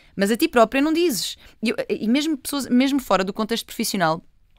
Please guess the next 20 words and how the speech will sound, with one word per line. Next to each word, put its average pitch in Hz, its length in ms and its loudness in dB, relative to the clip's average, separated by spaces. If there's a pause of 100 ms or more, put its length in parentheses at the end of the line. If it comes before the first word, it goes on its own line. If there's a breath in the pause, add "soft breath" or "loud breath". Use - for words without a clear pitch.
(120)
ouço 180 180 -2
muitas 214 180 0
vezes 170 180 -2
as 165 120 -4
minhas 175 200 -4
amigas, 170 300 -2
não 165 80 -4
sei - 100 -8
o - 20 -20
quê, 170 200 -4 (320 loud breath)
e 208 80 -4
mesmo 262 240 2
eu 175 280 0
a 185 60 -4
dizer, 170 240 -2 (180)
"Pá, - 80 -16
que - 80 -8
estúpida, 202 720 0
que - 200 -20
estúpida." 262 360 -4